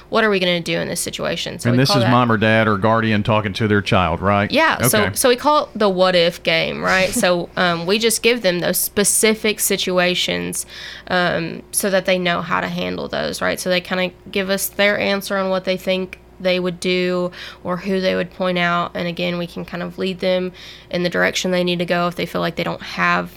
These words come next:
Speaker 1: the best answer, but just, again, being specific with those situations
Speaker 2: Mm-hmm.
Speaker 1: and having those conversations before you send them off.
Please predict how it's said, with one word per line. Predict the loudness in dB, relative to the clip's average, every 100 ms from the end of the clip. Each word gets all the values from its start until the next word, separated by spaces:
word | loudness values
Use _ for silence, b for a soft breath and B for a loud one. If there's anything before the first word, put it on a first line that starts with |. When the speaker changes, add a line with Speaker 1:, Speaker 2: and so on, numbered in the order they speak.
| -16 -8
Speaker 1:
the | -4
best | -2 -2 -2 -4
answer, | -4 -4 -4 -4 -4
but | -6 -6
just, | -6 -8 -12 -20 -20 -6
again, | -4 -2 -4 -4
being | -2 0
specific | -2 -2 0 0 0 -2 -6
with | -4
those | -2 -2
situations | -4 -2 -2 0 -2 -2
Speaker 2:
Mm-hmm. | -2
Speaker 1:
and |
having | -4 -2 0 0 0
those | -2
conversations | -2 -2 -2 -4 -4 -4 -8 -10 B B B
before | 0 0 -2 0 0
you | 0
send | -4 -4 -4
them | -4
off. | -2 -2 -2